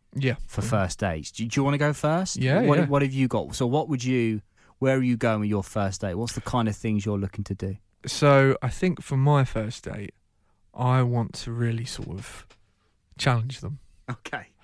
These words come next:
Speaker 1: Not the way you challenge them, Dan, you disgusting man. Th-, I know two disgusting men in my life, and you're one of them.
Speaker 2: <laughs>
Speaker 1: Um, so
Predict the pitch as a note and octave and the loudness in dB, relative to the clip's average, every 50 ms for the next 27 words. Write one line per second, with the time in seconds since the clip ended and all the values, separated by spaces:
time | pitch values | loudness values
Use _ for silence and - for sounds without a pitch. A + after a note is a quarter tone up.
0 | - - - - - - D#3 F3+ F#3+ F3+ E3+ E3+ D#3+ C#3+ C#3 D3 C#3+ C3 - - | -20 -20 -20 -10 0 4 6 6 8 10 10 10 10 8 8 6 4 2 0 -4
1 | - - B2+ - - B2 A#2+ - - - _ _ - - - C#3 - - _ - | -6 -8 -10 -10 -8 -10 -12 -12 -14 -20 _ _ -8 -8 -8 -8 -10 -12 _ -12
2 | C3+ A#2 - - - - - - - D3+ - D3 C#3+ D#3 - D3 - - - - | -10 -8 -8 -8 -8 -10 -10 -10 -10 -12 -10 -10 -10 -10 -10 -12 -14 -16 -16 -16
3 | - - - - - _ - - - _ - C3+ C3 C3+ B2+ B2+ - - D3 C#3 | -16 -16 -18 -20 -14 _ -10 -10 -8 _ 0 4 4 4 4 4 4 4 4 4
4 | - - - - - - - - A#2 C3 A#2+ A2+ - - - - - - - - | 4 0 -8 -8 -10 -10 -10 -10 -8 -6 -6 -6 -8 -8 -10 -10 -10 -8 -10 -10
5 | - - - - A#2 A#2 A#2 A#2 A2+ A2 G#2+ F2+ E2+ A#2 - - - - - - | -12 -14 -12 -8 -6 -2 -2 -2 -2 -2 -4 -4 -6 -10 -12 -14 -14 -12 -12 -10
6 | - - - - - - - _ _ - - C3 C3 B2+ B2+ B2+ B2+ B2+ B2+ C#3 | -8 -8 -8 -10 -12 -20 -20 _ _ 0 6 8 10 10 10 8 6 2 -2 -8
7 | - _ _ _ _ _ _ _ _ _ _ _ _ - - - _ _ _ - | -12 _ _ _ _ _ _ _ _ _ _ _ _ -18 -18 -18 _ _ _ -8
8 | - - - D3+ C#3+ C#3 C#3 C#3 C#3 C#3 | -2 4 8 10 10 12 12 12 10 10